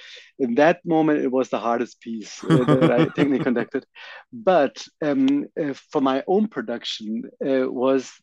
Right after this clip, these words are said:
Speaker 1: uh, an opera production that was, uh, Penthesilea by Ottmar Schöck. And it was a brilliant production, which, um, where, where we had the director, uh, P-, um, Peter Konvichny, uh, because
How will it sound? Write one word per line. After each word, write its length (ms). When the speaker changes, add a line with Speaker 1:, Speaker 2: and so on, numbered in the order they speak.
Speaker 1:
uh, 60
an 80
opera 340
production 600
that 220
was, 480
uh, 260
Penthesilea 720
by 120
Ottmar 400
Schöck. 320
And 340
it 200
was 240
a 100
brilliant 720
production, 840
which, 420
um, 440
where, 280
where 200
we 80
had 160
the 80
director, 760
uh, 180
P-, 160
um, 240
Peter 220
Konvichny, 680
uh, 180
because 520